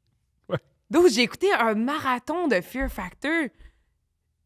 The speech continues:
Speaker 2: J'ai comme tout le respect que j'avais perdu pour lui, je l'ai regagné en genre une heure et demie, là. Genre, il était incroyable dans ce rôle-là.
Speaker 1: Tu sais,
Speaker 2: Il
Speaker 1: si
Speaker 2: était
Speaker 1: t'oublies
Speaker 2: S'il aurait pu se rester là.
Speaker 1: Il y a, il y a des réflexions qui sont les siennes et il y a des idées qui sont les
Speaker 2: Ouais.
Speaker 1: siennes.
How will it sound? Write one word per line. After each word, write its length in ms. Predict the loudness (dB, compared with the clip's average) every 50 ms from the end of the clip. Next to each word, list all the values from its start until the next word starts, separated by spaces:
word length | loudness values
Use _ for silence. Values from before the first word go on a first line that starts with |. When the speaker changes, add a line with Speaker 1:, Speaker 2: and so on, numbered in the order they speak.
| _ _ -10
Speaker 2:
J'ai 220 | -6 -2 0 0 0
comme 340 | 4 4 4 4 4 2 -2 -4
tout 200 | 2 4 4 6 6
le 60 | 6 4
respect 260 | 4 2 0 -2 -2
que 40 | 0
j'avais 180 | 0 0 0 0
perdu 260 | 0 -2 -2 -2 -4
pour 200 | -4 -4 -4 -2
lui, 160 | 0 -2 -2
je 40 | -2
l'ai 140 | -2 -4 -4
regagné 480 | -4 0 2 2 2 2 0 0 2
en 180 | 2 2 2 2
genre 200 | 2 2 2 2 2
une 140 | 0 0 2
heure 120 | 2 2
et 80 | 2 2
demie, 260 | 0 -2 -2 -2 -4
là. 180 | -4 -6 -8 -10 -12 _ _ -20 -20 -20 _ _ _ _ -2
Genre, 420 | 0 4 6 8 10 10 10 10 10 10
il 160 | 8 8 8
était 340 | 6 6 6 4 4 4 2 0
incroyable 840 | 2 2 2 2 0 -4 -2 0 2 4 6 6 6 6 6 6 4
dans 140 | 4 2
ce 120 | 2 2 2
rôle-là. 840 | 0 0 2 2 2 6 6 8 6 6 4 2 2 2 2 4 4 6 6 6 6 4 -2 2
Speaker 1:
Tu 80 | 6 6
sais, 0 |
Speaker 2:
Il 40 | 6
Speaker 1:
si 120 | 6 6 0
Speaker 2:
était 160 | 4 6 8
Speaker 1:
t'oublies 480 | 8 10 10 8 8 8 6 6 4 2
Speaker 2:
S'il 180 | 0 2 2 2
aurait 80 | 4 2 -2 -4
pu 120 | -4 -4 -4 -4 -4 -4
se 40 | 2 2
rester 280 | 4 4 4 2 2 2
là. 320 | 4 4 4 2 2 -2 -4 0 0 0 2 4
Speaker 1:
Il 80 | 4 6 6
y 20 | 6
a, 140 | 6 4 2 0 -6 -8 -8 -8 -8 _ _ _ 4
il 60 | 6
y 40 | 8
a 40 | 10
des 100 | 10 10
réflexions 520 | 10 10 8 8 6 4 4 4 4 4 4
qui 100 | 4 4
sont 120 | 4 6 8
les 140 | 8 6
siennes 420 | 6 4 4 6 6 6 6 6 4
et 280 | 2 2 4 6 8
il 20 | 8
y 60 | 8
a 60 | 8 8
des 260 | 8 6 6 6 6
idées 200 | 4 4 4 4
qui 100 | 2 0
sont 120 | 0 0 2
les 140 | 2 4
Speaker 2:
Ouais. 100 | 4 6
Speaker 1:
siennes. 480 | 6 6 6 6 4 4 0 -4 -6 -8